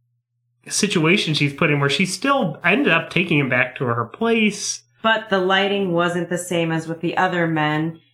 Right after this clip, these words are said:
Speaker 2: Instead of a completely pitch black room,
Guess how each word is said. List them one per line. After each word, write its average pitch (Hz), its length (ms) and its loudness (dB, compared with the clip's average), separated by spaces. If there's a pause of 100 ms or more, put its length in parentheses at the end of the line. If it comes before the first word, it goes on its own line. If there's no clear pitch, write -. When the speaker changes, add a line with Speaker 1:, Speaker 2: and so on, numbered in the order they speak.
Speaker 2:
Instead 180 400 -2
of 165 80 -4
a 156 280 0
completely 190 540 -4
pitch - 420 -6
black 180 340 0
room, 165 640 -2